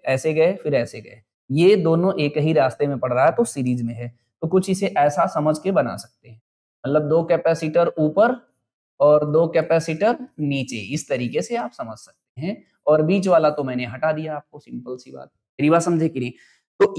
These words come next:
ये चीज अगर आपको क्लियर है तो कैलकुलेशन काफी फास्ट कर लेंगे। ये सिक्स है, ये सिक्स है, ये सिक्स है, ये सिक्स है। यानी इसका डायरेक्ट निकालने का आपको तरीका क्या बताया जी? तरीका ये बताया कि यहाँ पर क्या कर सकते हैं आप,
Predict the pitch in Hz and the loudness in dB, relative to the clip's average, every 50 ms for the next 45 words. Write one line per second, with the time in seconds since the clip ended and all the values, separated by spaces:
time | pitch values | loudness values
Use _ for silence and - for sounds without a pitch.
0 | 147 139 147 175 214 233 226 202 202 214 196 190 202 185 170 190 185 180 175 180 | 0 2 4 4 4 4 4 2 2 0 2 2 2 4 6 6 6 6 4 2
1 | - 190 190 - 160 151 170 185 185 185 190 190 190 190 - 160 143 139 135 135 | -2 -2 -2 0 2 4 4 4 4 4 2 0 0 -2 0 0 0 0 0 -2
2 | 131 127 123 127 123 123 123 127 110 - 156 156 - 160 165 - - - 156 151 | -4 -4 -2 -4 -4 -4 -4 -4 -6 -6 -8 -4 -2 -4 -4 -4 -6 -6 -4 -2
3 | 151 151 151 143 135 135 156 160 160 - 190 185 - - - 208 214 190 139 135 | -2 -2 -4 -6 -6 -6 -6 -6 -6 -8 -6 -8 -8 -8 -8 -10 -12 -12 -12 -14
4 | 135 - - 139 - - - - _ _ _ _ _ _ _ 147 147 - 185 190 | -14 -12 -14 -14 -16 -18 -18 -18 _ _ _ _ _ _ _ -6 -4 -2 -4 -4
5 | 185 - - 208 214 208 190 156 135 - 120 120 117 - - 113 - _ _ _ | -4 -4 -4 -4 -4 -2 -2 -4 -6 -6 -8 -10 -12 -14 -16 -18 -20 _ _ _
6 | _ _ - 156 180 190 185 190 196 190 175 156 143 143 156 175 185 185 190 180 | _ _ -2 0 2 2 0 2 2 2 4 4 2 2 2 0 0 -2 -2 -2
7 | 175 165 - 139 135 139 143 151 160 160 165 156 156 156 - 165 156 - 143 131 | -2 0 2 2 2 4 2 0 0 2 2 2 2 2 -2 -6 -4 -4 -4 -4
8 | 131 135 147 151 147 - 156 147 151 151 - 147 147 143 151 185 214 - _ _ | -2 -2 -2 -4 -2 -4 -4 -4 -2 0 0 0 0 0 -4 -6 -12 -14 _ _
9 | _ _ _ _ - 147 143 143 147 151 190 185 175 180 190 175 156 - 143 143 | _ _ _ _ 0 0 0 0 2 2 2 4 4 4 4 4 2 0 0 0
10 | 151 175 214 233 226 - - 185 196 202 - 151 143 143 139 139 135 165 180 180 | 0 0 0 -2 -6 -6 -6 -6 -6 -6 -6 -6 -4 -2 -2 -2 0 -2 -2 -2
11 | 180 170 170 175 - 156 151 151 - 156 120 - - 135 - _ 151 147 147 147 | 0 -2 -2 0 2 2 2 2 2 0 -2 -2 -4 -8 -6 _ -4 -2 -2 -2
12 | 147 143 143 165 226 - _ | -2 -2 -2 -2 -2 -4 _